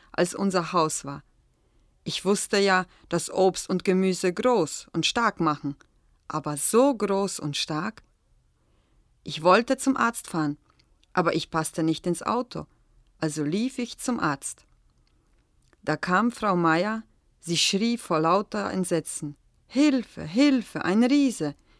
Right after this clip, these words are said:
Sie ließ die Einkaufstasche fallen und rannte weg.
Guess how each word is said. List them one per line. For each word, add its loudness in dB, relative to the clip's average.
Sie -4
ließ 0
die -6
Einkaufstasche -2
fallen -2
und -4
rannte -2
weg. -8